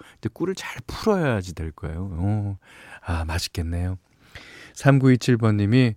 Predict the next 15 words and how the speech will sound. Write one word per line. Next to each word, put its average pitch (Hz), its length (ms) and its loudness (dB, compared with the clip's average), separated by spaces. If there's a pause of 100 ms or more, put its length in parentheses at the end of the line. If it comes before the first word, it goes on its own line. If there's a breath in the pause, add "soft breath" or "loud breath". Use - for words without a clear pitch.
(680 loud breath)
"아내가 139 400 8
요즘 156 220 4
자꾸 123 280 0
우울하다 120 540 4
그래서 92 800 -4 (160)
매콤한 143 1160 0
해물찜 131 880 0
포장해왔습니다. 87 960 -4 (1000 soft breath)
연애 104 200 6
때부터 139 480 4
매운 117 340 6
음식 160 400 2
사주면 127 500 0
기분이 104 360 0
풀렸거든요. 82 800 -4